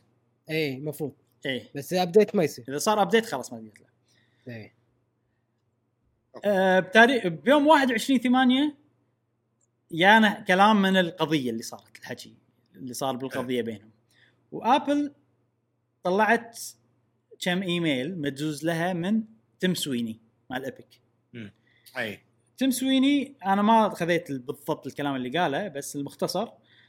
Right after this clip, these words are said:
Speaker 2: إنه بالإيميلات هذه قاعد يقول لهم إنه يب-، أعطونا س-، أعطونا معاملة خاصة بالآبل ستور مالكم.
Speaker 3: مم.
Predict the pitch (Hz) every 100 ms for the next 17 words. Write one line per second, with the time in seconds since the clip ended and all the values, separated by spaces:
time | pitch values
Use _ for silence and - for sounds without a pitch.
0 | _ - 170 185 208 - - 151 135 277
1 | 269 262 247 254 262 254 247 254 277 269
2 | 160 156 165 170 - 151 190 240 262 277
3 | 277 185 190 185 156 156 - _ _ _
4 | _ _ _ _ 147 175 240 247 240 233
5 | - - - - 165 226 226 214 226 233
6 | - _ _ _ _ _ _ _ _ _
7 | _ _ _ _ _ _ _ _ 147 151
8 | 196 175 - 127 - 113 - _ _ _
9 | _ _ _ _ - 135 127 135 135 135
10 | - 135 110 110 110 -